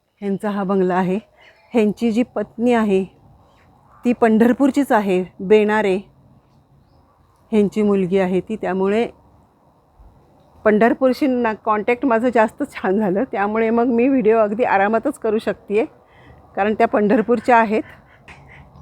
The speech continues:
चला, आपण आता पुढे जाऊ. लग्न आहे त्याची इथं काल काहीतरी पूजा झाली आणि आता आपण इथे जाऊ पाठीमागे.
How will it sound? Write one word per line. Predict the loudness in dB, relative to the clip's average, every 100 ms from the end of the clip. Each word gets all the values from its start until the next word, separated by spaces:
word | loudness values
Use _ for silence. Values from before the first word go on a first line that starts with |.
| -20 -20 -20 -20 -20 -20 -20 -20 -20 -20 -20 -20 -20 -20 -20 -20 -20 -20 -20 -20 -20 -20 -20 -20 -20 -20 -20 -20 -20 -20 -20 -4
चला, | 0 2
आपण | 2 2
आता | 0 -2
पुढे | -2 0 2
जाऊ. | 2 -2 -4 -8 -20 -20 -20 -20 -20 -20 -20 -20 -20 -20 -20 -20 -20 -20 -20 -2
लग्न | 2 2 2
आहे | 0 -2 -4
त्याची | -4 -2
इथं | -4 -2
काल | 2 2
काहीतरी | 4 0 0 -4
पूजा | -2 2 2
झाली | 4 2 0 -4 -10 -20 -20 -20 -20 -20 -20 -20 -20 -20 -20 -20 -20 -20 -20 -20 -20 -18 -18 -18 -18 -18 -20 -20 -20 -20 -20 -20 -20 -20 -20 -20 -20 -20 -20 -20 -20 -20 -20 -20 -20 -20 -20 -20 -20 -16 -4
आणि | 0
आता | 0 0 0
आपण | 0
इथे | -2 -2 -2
जाऊ | 0 0
पाठीमागे. | 0 -2 0 -2 0 -4